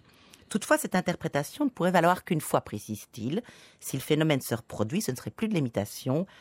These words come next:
mais l'apprentissage du lien entre l'action du chien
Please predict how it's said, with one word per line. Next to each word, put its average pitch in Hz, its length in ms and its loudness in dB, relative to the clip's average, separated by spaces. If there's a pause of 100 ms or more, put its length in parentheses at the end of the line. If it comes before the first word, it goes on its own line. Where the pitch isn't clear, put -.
(180)
mais 147 220 4
l'apprentissage 127 720 -2
du 113 140 -2
lien 135 400 2 (320)
entre 175 280 4
l'action 131 360 -4
du 107 120 -6
chien 139 360 -2